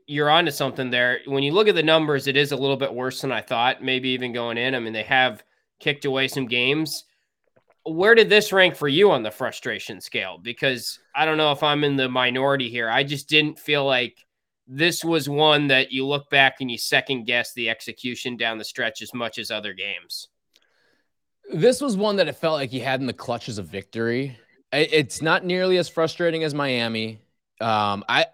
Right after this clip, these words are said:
Speaker 2: I think Wake is probably the most, of, of the A C C games, Wake is probably the most
Speaker 1: Yeah.
Speaker 2: frustrating, and maybe Pitt too, um, just because Pitt is so bad.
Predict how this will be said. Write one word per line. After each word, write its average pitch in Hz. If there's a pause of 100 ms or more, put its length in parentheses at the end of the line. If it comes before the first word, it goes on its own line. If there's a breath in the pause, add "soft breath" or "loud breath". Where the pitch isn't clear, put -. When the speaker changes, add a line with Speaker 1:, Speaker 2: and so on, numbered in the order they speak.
Speaker 2:
I 151
think 165
Wake 127 (240)
is 127
probably 131
the 117
most, 113
of, 135
of 127
the 139
A 143
C 139
C 113
games, 123 (380)
Wake 120
is 135
probably 127
the 113
most 113 (140)
Speaker 1:
Yeah. 113
Speaker 2:
frustrating, 110
and 175
maybe 180
Pitt -
too, 101 (520)
um, 101
just -
because 110
Pitt 117
is 104
so 101 (140)
bad. 98